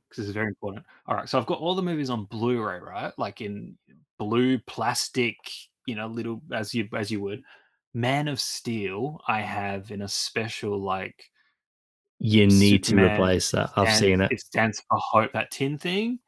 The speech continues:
Speaker 2: Yeah.
Speaker 1: So I've got Man of Steel on Blu-ray.
Speaker 2: It's
Speaker 1: In
Speaker 2: not
Speaker 1: that
Speaker 2: the same.
Speaker 1: tin, do I need the single slip?
Speaker 2: I would.
Speaker 1: Yeah, okay.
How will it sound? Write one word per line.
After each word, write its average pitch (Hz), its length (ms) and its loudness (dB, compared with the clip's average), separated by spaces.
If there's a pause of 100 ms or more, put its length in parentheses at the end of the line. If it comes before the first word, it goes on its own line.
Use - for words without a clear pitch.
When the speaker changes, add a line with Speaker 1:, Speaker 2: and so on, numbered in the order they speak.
Speaker 2:
Yeah. 92 320 4
Speaker 1:
So - 80 10
I've 190 120 4
got 285 180 6
Man 135 180 4
of 110 60 -4
Steel 110 340 -8
on 180 180 2
Blu-ray. 104 580 -6 (840)
Speaker 2:
It's 147 100 0
Speaker 1:
In 151 60 0
Speaker 2:
not 147 60 4
Speaker 1:
that 120 60 4
Speaker 2:
the 104 60 2
same. 98 280 4
Speaker 1:
tin, 131 160 -6 (1200)
do 117 120 0
I 113 120 8
need 107 420 0
the 104 240 -4
single 101 880 -2 (160)
slip? - 320 -2
Speaker 2:
I 143 160 10
would. 117 280 8 (1000)
Speaker 1:
Yeah, 110 360 -4 (180)
okay. 98 420 -14